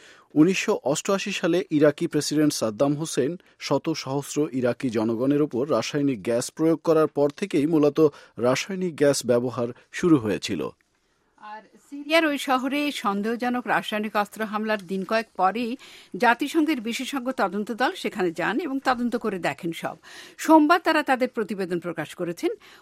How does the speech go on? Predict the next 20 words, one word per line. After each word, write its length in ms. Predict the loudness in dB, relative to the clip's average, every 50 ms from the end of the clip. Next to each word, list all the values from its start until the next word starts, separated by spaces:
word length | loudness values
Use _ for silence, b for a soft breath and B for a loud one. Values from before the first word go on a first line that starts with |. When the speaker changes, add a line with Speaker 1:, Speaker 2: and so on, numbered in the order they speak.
| B B B
Speaker 2:
ওই 140 | 0 0 2
রিপোর্টে 340 | 2 0 0 0 2 4
বলা 220 | 6 6 6 6 4
হয়, 180 | 2 -2 -4
সেখানকার 460 | -4 -4 -6 -4 -2 -2 -2 -2 -2 -4 -4 -4
চৌত্রিশ 400 | -2 -2 -2 -2 -2 -4 -4 -2 0
জন 120 | 0 0 2
রোগীর 320 | 0 -2 -4 -4 -6 -4 0
রক্ত 340 | 0 0 0 -2 _ -4 -2
এবং 280 | -2 -2 -2 -2 -2
মূত্র 300 | -2 -4 -4 -4 -4 -4
পরীক্ষা 380 | -2 -2 -4 -4 -4 -6 -8 -8
করে 200 | -6 -6 -6 -4
দেখা 300 | -2 -2 -4 -4 -4 -6
হয়েছে, 380 | -4 -4 -6 -4 -4 -4 -2
যাতে 260 | 0 -2 -2 -2 -4 -8
সারিন 400 | -6 -4 -4 -2 -2 -2 -2 -2
গ্যাসে 340 | -4 -4 -6 -6 -6 -8
ক্ষতিগ্রস্ত 640 | -8 -6 -8 -10 -10 -10 -10 -8 -8 -8 -4 -2 -2
হওয়ার 320 | 0 2 4 4 4 2